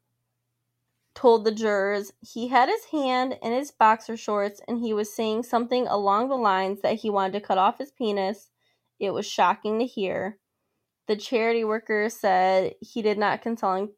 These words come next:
prof-, he did not consider calling professional help because it was a domestic issue.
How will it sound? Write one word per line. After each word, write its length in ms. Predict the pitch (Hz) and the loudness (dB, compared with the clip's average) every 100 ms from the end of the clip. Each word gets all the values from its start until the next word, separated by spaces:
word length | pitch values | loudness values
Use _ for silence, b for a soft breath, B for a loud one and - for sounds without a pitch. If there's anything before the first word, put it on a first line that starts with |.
| _ | _
prof-, 420 | 240 220 - _ _ - | -12 -12 -20 _ _ -20
he 220 | - 233 | -10 -4
did 200 | 220 208 | -2 0
not 320 | 220 214 - | 0 0 -2
consider 420 | 233 220 214 208 | -8 -4 -4 -4
calling 340 | 214 202 185 214 | -2 0 0 -4
professional 560 | 220 190 214 202 196 | -6 -4 -4 -4 -2
help 320 | 220 202 - _ _ _ _ | 4 4 2 _ _ _ _
because 340 | 208 214 226 214 | -10 -2 -2 0
it 160 | 190 | 0
was 260 | 202 196 202 | 2 0 -2
a 480 | - 190 190 190 196 | -4 0 0 -2 -4
domestic 840 | 202 196 190 190 196 - 196 190 - | -2 -2 0 0 0 -2 -8 -8 -10
issue. 680 | - 202 - 113 - - | -10 -10 -10 -12 -6 -6